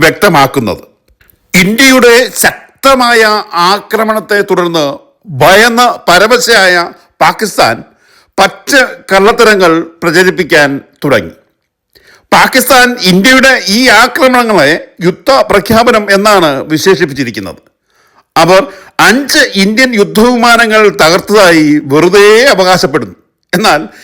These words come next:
ഇത് പച്ചക്കള്ളമാണെന്ന് ഇന്ത്യ തെളിയിക്കുകയും അത് പൂർണ്ണമായി നിഷേധിക്കുകയും ചെയ്തിട്ടുണ്ട്. യു എസ് പ്രസിഡന്റ്,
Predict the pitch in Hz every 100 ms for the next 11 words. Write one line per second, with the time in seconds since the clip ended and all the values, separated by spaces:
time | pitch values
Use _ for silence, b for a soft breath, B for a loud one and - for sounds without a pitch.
0 | B B 240 214 202 285 254 240 240 208
1 | 190 175 170 - _ _ - 180 190 220
2 | 214 202 - - _ - 175 202 262 269
3 | 208 165 160 165 - _ 151 170 160 -
4 | 233 311 311 254 190 175 175 170 175 170
5 | 277 240 160 170 151 143 135 - 139 120
6 | 92 73 _ _ _ _ _ _ b b
7 | b b b b 170 262 247 - 208 170
8 | 233 196 135